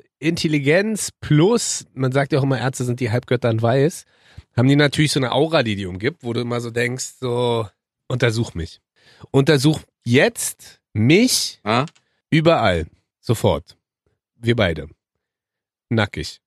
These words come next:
Speaker 2: S-, du und
Speaker 1: Die nächste Stunde.
Speaker 2: Ja.
Speaker 1: Und wenn sie dann sagt, ähm, aber ich wollte eigentlich nur die Krankenkassenkarte, sagst du,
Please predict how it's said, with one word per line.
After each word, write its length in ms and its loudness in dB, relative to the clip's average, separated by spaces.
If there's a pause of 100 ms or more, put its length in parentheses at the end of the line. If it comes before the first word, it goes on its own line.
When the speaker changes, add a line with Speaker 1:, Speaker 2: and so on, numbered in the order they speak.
(200)
Speaker 2:
S-, 240 -6
du 340 2
und 60 0
Speaker 1:
Die 120 2
nächste 240 2
Stunde. 480 0 (280)
Speaker 2:
Ja. 280 0 (380)
Speaker 1:
Und 120 0
wenn 140 2
sie 80 0
dann 160 2
sagt, 420 0
ähm, 560 -2 (300)
aber 240 0
ich 100 -4
wollte 220 0
eigentlich 320 -2
nur 760 2 (240)
die 60 -2
Krankenkassenkarte, 840 -2
sagst 320 -2
du, 240 0